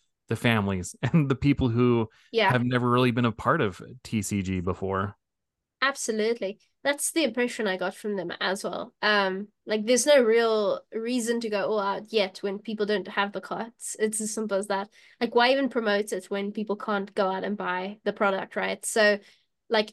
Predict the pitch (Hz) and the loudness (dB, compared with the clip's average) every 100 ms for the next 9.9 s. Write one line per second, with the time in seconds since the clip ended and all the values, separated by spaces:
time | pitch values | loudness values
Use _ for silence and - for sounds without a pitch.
0 | _ 277 269 254 226 220 220 226 220 214 | _ 0 2 2 2 -2 0 0 0 -2
1 | 226 208 214 190 185 190 - 175 185 190 | 0 -2 -2 -6 -4 -4 -4 -6 -2 -2
2 | 196 233 220 214 233 226 208 190 190 190 | -2 2 4 6 4 2 0 0 -2 -4
3 | 196 214 - 202 185 - 240 233 - - | -4 -4 0 0 2 2 4 2 -4 0
4 | 247 254 262 247 277 262 233 220 220 208 | 0 2 2 4 4 2 -2 -4 -2 0
5 | 196 190 190 202 202 196 214 214 240 269 | 0 0 0 0 -2 0 -2 0 0 0
6 | 262 247 220 220 220 202 - 202 190 190 | 0 -2 -2 -2 -4 -6 -2 -2 -2 -4
7 | 190 202 196 196 202 208 - 190 185 190 | -6 -6 -4 -4 -4 -8 -4 -2 0 0
8 | 190 - 180 208 - - _ - 220 262 | -2 -4 -8 -8 -12 -20 _ -6 -2 4
9 | 240 233 214 190 214 226 202 185 | 4 4 2 2 0 -4 -2 -4